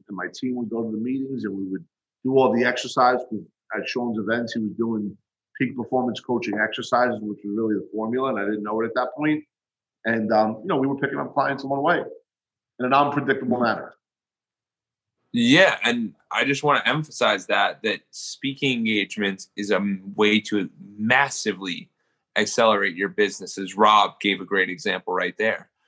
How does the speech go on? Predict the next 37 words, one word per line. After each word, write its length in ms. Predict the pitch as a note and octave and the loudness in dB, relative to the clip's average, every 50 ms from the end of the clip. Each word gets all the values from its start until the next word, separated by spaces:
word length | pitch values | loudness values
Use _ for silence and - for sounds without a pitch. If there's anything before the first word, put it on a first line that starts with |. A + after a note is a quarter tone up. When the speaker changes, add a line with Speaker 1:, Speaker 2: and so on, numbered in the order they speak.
| _ _ _ | _ _ _
Speaker 1:
Yeah. 140 | A#2+ A#2 A#2+ | 0 2 6
Speaker 2:
So 260 | C3+ D3+ C#3 - - _ _ _ _ _ _ _ _ _ _ _ _ _ | 6 6 6 4 0 _ _ _ _ _ _ _ _ _ _ _ _ _
you 260 | - B2 B2+ C#3 D3+ | -6 -2 0 4 4
end 160 | E3 E3 D#3+ D3+ | 4 4 4 2
up 120 | C3+ - | 0 2
joining 360 | - B2+ B2 A#2+ A#2+ A#2+ A#2 | 2 2 2 2 2 2 0
Sean, 560 | A2 - A2+ G#2 G2 F2+ F2+ F#2+ F#2 F#2+ G2+ G#2+ _ _ _ _ _ _ _ _ _ _ _ _ _ _ _ _ _ - - | 2 4 4 4 4 4 2 -2 -2 -2 -6 _ _ _ _ _ _ _ _ _ _ _ _ _ _ _ _ _ _ -6 -2
and 1000 | A2 A2+ A2+ A2+ A2+ A2+ A2+ A2 A2 A2 A2 A2 A2 A2 A2 A2 A2 A2 A2 G#2 G#2+ - - - | 0 2 4 4 4 4 4 4 4 4 4 2 2 2 0 0 -2 -2 -2 -2 -4 -6 -6 -6
you're 640 | - G2 A2 A#2 A#2+ A#2+ B2 B2 A#2+ A#2 G#2+ G#2 - - _ _ _ _ | 0 4 6 8 10 10 10 10 8 8 6 2 -4 -16 _ _ _ _
going 360 | - B2 A#2 A#2 A#2 A#2+ A#2 A2 | 4 6 6 6 6 4 0 -2
to 100 | - G#2+ | -2 -2
present 340 | A2+ G#2 G2 A2 G#2+ G#2+ | -2 2 4 4 4 4
in 60 | G#2+ G2+ | 2 2
front 200 | - G#2+ G#2+ - | 2 2 2 4
of 60 | F#2+ | 2
different 260 | G#2+ - - G#2+ F#2+ | 2 2 2 0 2
doctors. 800 | - F#2+ F#2 F#2 F#2 - - G2+ G2 G2 G2 G2+ G2+ G2+ - - | 4 4 4 4 2 2 2 4 6 6 6 6 4 0 0 0
And 360 | G2+ G2 F#2+ F#2+ F#2+ G2 - _ _ _ _ _ _ _ _ _ _ _ - | 2 2 2 0 -2 -6 -8 _ _ _ _ _ _ _ _ _ _ _ -4
was 340 | A2 A2+ A#2+ B2 B2+ B2 - | 2 4 6 6 6 6 6
there 220 | D3 C#3 C#3 C3+ | 8 8 8 8
the 200 | A#2+ A#2+ A#2+ A2 | 6 4 4 4
idea 520 | G#2 G#2 G2 - - G2 G#2 G#2+ A#2 B2 | 4 4 0 -2 -2 0 4 6 6 6
of 240 | B2 E2+ G#2 A#2 A2+ | 6 4 2 2 2
Unblinded 580 | B2 B2+ B2+ A#2+ C3 B2+ C3 C3+ C#3 D3 C#3+ C#3 | 2 0 2 0 0 0 2 0 0 -2 0 0
that 140 | C#3 C#3 A#2+ | 0 -2 -2
you 60 | B2 | -2
just 220 | C#3+ D3+ D3 - | -2 -2 0 0
mentioned, 420 | D#3+ D#3+ F3 E3+ - G3+ F#3+ E3+ C#3+ | -2 -2 -2 0 -2 -2 0 4 6
or 160 | C3 A#2+ A#2 | 6 6 6
was 260 | A2+ A#2 A2 G#2+ A2+ | 6 4 2 4 2
it 160 | A2 G2+ - _ _ _ _ _ - | -2 -2 -2 _ _ _ _ _ -8
a 60 | - | -8
far-fetched 600 | - - - A2+ A2+ A2 - - G#2+ - - - - | -2 4 6 6 6 6 4 2 2 2 0 -2 0
thing, 360 | D#3 F#3 G#3 G3+ G3 F3 D3+ | 2 2 4 2 2 2 2
or 480 | B2+ A2+ G2+ G2 F#2 F2+ F2+ E2+ - - _ _ _ _ | 4 4 6 6 4 2 0 -2 -6 -12 _ _ _ _
Speaker 1:
Uh, 380 | C3+ C3+ C#3 C#3 - - C3+ - - | 6 8 8 8 6 6 4 2 2
Speaker 2:
you 140 | B2+ C3+ | 0 2